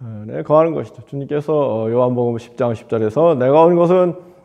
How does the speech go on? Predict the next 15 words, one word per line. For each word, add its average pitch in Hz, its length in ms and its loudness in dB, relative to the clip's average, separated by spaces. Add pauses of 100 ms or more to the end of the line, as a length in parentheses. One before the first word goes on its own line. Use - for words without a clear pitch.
(120)
양으로 175 420 2
생명을 196 500 2
얻되 196 420 0
더 190 240 6
풍성히 247 540 2
얻게 220 200 0
하려 202 160 2
함이라." 117 720 -4
아멘이죠. 156 720 0
풍성한 143 520 -8
생명을 143 360 -6 (540)
누리는 117 640 -4
길이, 151 280 2
에, 107 1120 -8
바로 113 480 -4